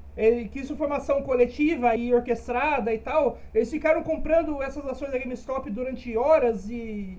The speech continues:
e dias, essas ações não pararam de valorizar, e foram subindo, foram subindo, foram subindo.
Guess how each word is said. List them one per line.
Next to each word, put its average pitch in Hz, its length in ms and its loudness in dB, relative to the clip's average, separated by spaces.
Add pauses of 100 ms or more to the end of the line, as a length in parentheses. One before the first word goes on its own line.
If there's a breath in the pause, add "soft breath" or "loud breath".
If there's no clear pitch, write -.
e 233 120 -6
dias, 277 440 -2 (280 loud breath)
essas 277 240 -2
ações 339 280 -2
não 392 140 -6
pararam 320 400 2
de 339 140 -6
valorizar, 359 600 0 (200)
e 233 80 -8
foram 294 340 -4
subindo, 311 460 -6
foram 294 260 -4
subindo, 294 520 -6
foram 254 260 0
subindo. 285 500 -6